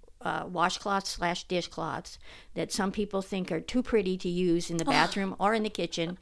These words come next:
Speaker 1: They don't, so they use 'em as, like, a doily or under a lamp.
Speaker 2: Sure.
Speaker 1: Um, I make afghans, scarves, hats. Um,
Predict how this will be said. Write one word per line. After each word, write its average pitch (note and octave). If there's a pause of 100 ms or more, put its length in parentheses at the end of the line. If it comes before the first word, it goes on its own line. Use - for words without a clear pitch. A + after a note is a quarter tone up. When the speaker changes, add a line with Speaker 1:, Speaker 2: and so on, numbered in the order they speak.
(260)
Speaker 1:
They D#3+
don't, E3+ (240)
so -
they G#3
use G3+
'em G3
as, E3+
like, E3
a D#3
doily D3+
or D3+
under E3
a G3
lamp. D#3+
Speaker 2:
Sure. F3+
Speaker 1:
Um, D3+
I F3
make D#3+
afghans, F3
scarves, D#3+ (480)
hats. - (1040)
Um, F#3